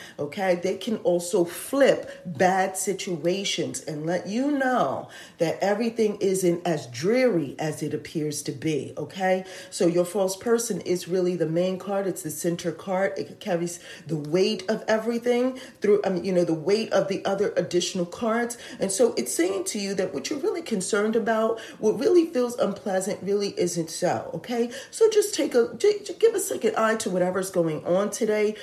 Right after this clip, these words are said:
Scorpio. Things are not as bad as they appear to be. You're gonna need to take a look,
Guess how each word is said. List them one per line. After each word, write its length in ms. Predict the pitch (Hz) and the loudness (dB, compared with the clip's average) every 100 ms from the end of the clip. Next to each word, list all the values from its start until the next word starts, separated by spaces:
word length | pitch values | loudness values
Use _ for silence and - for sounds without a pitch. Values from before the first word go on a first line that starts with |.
| - | -12
Scorpio. 720 | - - 220 220 220 214 208 | -6 4 4 4 2 4 2
Things 340 | 208 220 220 208 | 2 0 2 2
are 60 | |
not 280 | 175 180 190 | 2 2 0
as 140 | 170 | -2
bad 400 | 123 170 180 175 | 0 2 2 0
as 140 | 165 160 | -2 -2
they 200 | 185 175 | -2 -2
appear 440 | 156 - - 190 | -6 -8 -4 -2
to 180 | 180 - | -2 -6
be. 460 | 156 165 185 247 - - - | -4 0 0 0 -6 -12 0
You're 120 | 427 427 | 4 6
gonna 180 | 220 | 4
need 220 | 170 170 170 | 4 0 0
to 100 | 170 | -4
take 260 | - 180 | -4 0
a 60 | 160 | 0
look, 480 | 156 160 180 196 | 2 6 6 6